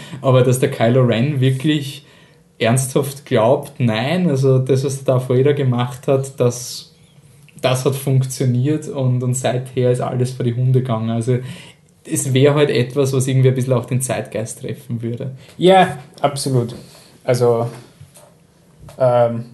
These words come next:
Speaker 2: ich meine, es spielt ja dreißig Jahre nach Episode sechs und wie man auch aus den Trailern sieht, war die Schlacht um Endor nicht das letzte, was stattgefunden hat, denn,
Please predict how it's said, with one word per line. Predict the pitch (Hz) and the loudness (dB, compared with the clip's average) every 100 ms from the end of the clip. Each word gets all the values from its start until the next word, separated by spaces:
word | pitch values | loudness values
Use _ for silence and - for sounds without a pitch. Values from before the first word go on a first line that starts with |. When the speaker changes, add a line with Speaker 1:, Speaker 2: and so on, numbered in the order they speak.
| - | -12
Speaker 2:
ich | 135 | -8
meine, | 135 135 | -2 0
es | 131 | 0
spielt | - 143 143 | 0 0 6
ja | 131 123 120 - _ _ _ _ | 6 6 0 -8 _ _ _ _
dreißig | 127 123 - 131 | -2 -2 -2 -6
Jahre | 139 120 117 127 | -2 0 0 0
nach | 120 117 120 131 - _ _ _ _ _ _ - | -2 -2 -4 -6 -12 _ _ _ _ _ _ -16
Episode | 131 - 127 123 | -12 -6 -6 -2
sechs | 127 127 131 - - _ _ _ _ | 0 0 -2 -12 -20 _ _ _ _
und | - 127 123 123 123 - - _ _ | -4 0 0 -2 -4 -12 -20 _ _
wie | 135 | -2
man | 131 131 | 2 4
auch | 123 | 4
aus | 139 - | 2 0
den | 135 | -2
Trailern | 131 135 156 135 123 120 - - - - | 0 0 2 2 0 -4 -14 -20 -20 -14
sieht, | - - 131 139 135 - - - _ - _ - - - - - - | -8 -2 0 0 -2 -10 -16 -20 _ -20 _ -20 -20 -20 -20 -20 -2
war | 147 156 | 2 4
die | 170 | 4
Schlacht | - 139 143 - | 4 4 4 0
um | - 131 131 131 131 | 4 6 8 8 6
Endor | 123 131 135 131 | 4 6 8 8
nicht | 131 135 - | 8 6 4
das | 131 | 2
letzte, | 135 131 - 123 | 4 4 4 4
was | 117 | 4
stattgefunden | - - - 127 123 113 110 | 4 2 2 0 2 2 2
hat, | 120 120 - | 2 2 2
denn, | 113 113 110 | 4 2 0